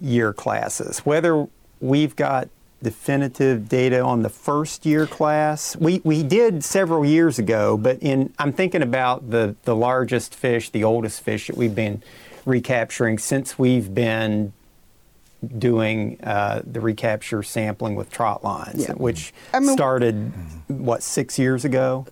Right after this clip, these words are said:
Speaker 1: We
Speaker 2: Yeah,
Speaker 1: started doing
Speaker 2: and
Speaker 1: that.
Speaker 2: I think we definitely get some of the older fish that show up on our trot lines.
Speaker 1: So
Speaker 2: Maybe not the first original year class, but definitely older age
Speaker 1: Yeah,
Speaker 2: classes.
Speaker 1: we're getting, I'd say, some of the oldest fish we're picking up on our trot lines now would be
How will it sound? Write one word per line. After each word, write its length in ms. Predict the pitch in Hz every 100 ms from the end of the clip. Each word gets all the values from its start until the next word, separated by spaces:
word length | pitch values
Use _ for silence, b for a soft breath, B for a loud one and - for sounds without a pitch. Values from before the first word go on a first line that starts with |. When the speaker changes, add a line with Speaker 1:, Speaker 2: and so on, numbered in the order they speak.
| -
Speaker 1:
We 120 | 240
Speaker 2:
Yeah, 100 | 247
Speaker 1:
started 300 | 240 233 -
doing 140 | 123
Speaker 2:
and 120 | 302 120
Speaker 1:
that. 300 | 120 120 -
Speaker 2:
I 100 | 294
think 180 | 349 320
we 100 | 285
definitely 320 | 214 214 196
get 140 | 175 -
some 160 | 196
of 60 | 180
the 120 | 165
older 260 | - 156 156
fish 280 | 156 156 -
that 160 | 185
show 200 | - 165 143
up 140 | 139
on 120 | 143
our 100 | 139
trot 280 | - 143 127
lines. 200 | 143 156
Speaker 1:
So 80 | 143
Speaker 2:
Maybe 220 | 143 220
not 160 | 214 -
the 100 | 170
first 400 | - 175 180 -
original 480 | 147 170 180 165 127
year 180 | 139 123
class, 360 | 160 131 151
but 140 | - 180
definitely 300 | 202 - 151
older 440 | - 135 139 123 - _
age 240 | 139 143 139
Speaker 1:
Yeah, 180 | 127 117
Speaker 2:
classes. 240 | 120 170
Speaker 1:
we're 40 | 170
getting, 480 | 175 156 143 131 135
I'd 240 | 135 135
say, 240 | 120 - 139
some 240 | - 139
of 80 | 131
the 160 | 113 117 -
oldest 480 | 120 123 117 -
fish 320 | - 113 107 -
we're 80 |
picking 340 | 107 120 117 110
up 200 | 104 -
on 160 | 104
our 120 | 101 101
trot 300 | - 104 110
lines 340 | 104 104 98
now 260 | 113 104 101
would 180 | 98 98
be 480 | 107 101 98 98